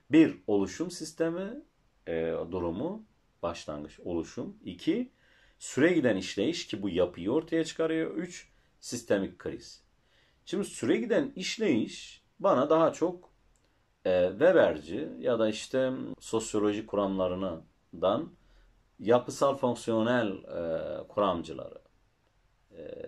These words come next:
aklıma getiriyor. Ama diğer taraftan Marksist bir, e, yaklaşımın daha çok benimsediği, Dahrendorf gibi mesela sosyologların, e, a-,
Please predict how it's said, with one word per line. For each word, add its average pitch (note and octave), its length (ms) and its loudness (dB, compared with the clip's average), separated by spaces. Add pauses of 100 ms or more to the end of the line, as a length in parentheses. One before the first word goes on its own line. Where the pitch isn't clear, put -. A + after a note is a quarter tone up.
(200)
aklıma E2 440 -6
getiriyor. C#2+ 520 -16 (1200)
Ama C#3 240 4
diğer G#3 260 4
taraftan B2 640 2 (100)
Marksist G#2 880 -6
bir, C3+ 280 -2
e, A2+ 180 -4 (400)
yaklaşımın A2 680 0
daha G2+ 200 0
çok - 440 -8
benimsediği, F#2 1080 -2 (100)
Dahrendorf G2 680 0
gibi E2 140 -6
mesela D#2+ 260 -6
sosyologların, D#2 840 -8 (920)
e, F2 320 0
a-, E2+ 180 -4